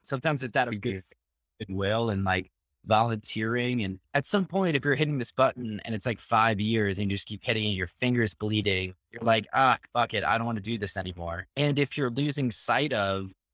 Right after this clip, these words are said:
Speaker 1: why you're doing it and forgetting that, yeah, I mean, it's good. You're gonna be demotivated way quicker.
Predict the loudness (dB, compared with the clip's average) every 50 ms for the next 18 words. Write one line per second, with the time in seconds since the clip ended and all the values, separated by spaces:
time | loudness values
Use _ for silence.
0 | _ _ -12 -10 -4 0 4 4 6 6 6 6 4 2 2 0 0 0 0 2
1 | 2 2 2 2 2 2 0 -2 -4 _ -8 -6 -4 -4 -4 -2 0 2 2 2
2 | 0 0 0 0 2 2 2 0 0 0 0 2 2 2 2 2 2 0 0 0
3 | 2 2 2 0 -2 -4 -6 -6 -6 -4 -4 -2 0 0 0 0 -2 0 2 2
4 | 4 6 6 4 4 4 2 0 0 0 0 0 -2 0 0 0 -2 0 0 -2
5 | -4 -6 -8